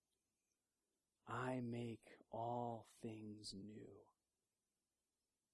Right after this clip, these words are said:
What Paul's saying in Colossians one is that we should live in light of that. Behold, he makes all things new.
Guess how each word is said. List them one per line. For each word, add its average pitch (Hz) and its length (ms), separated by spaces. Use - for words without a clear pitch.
What 127 160
Paul's - 500
saying 139 260
in 127 80
Colossians 117 640
one 104 260
is 123 160
that 120 160
we 135 480
should 120 280
live 113 360
in 104 160
light 92 240
of - 140
that. - 1600
Behold, 156 640
he - 180
makes 160 220
all 156 220
things 147 340
new. 127 260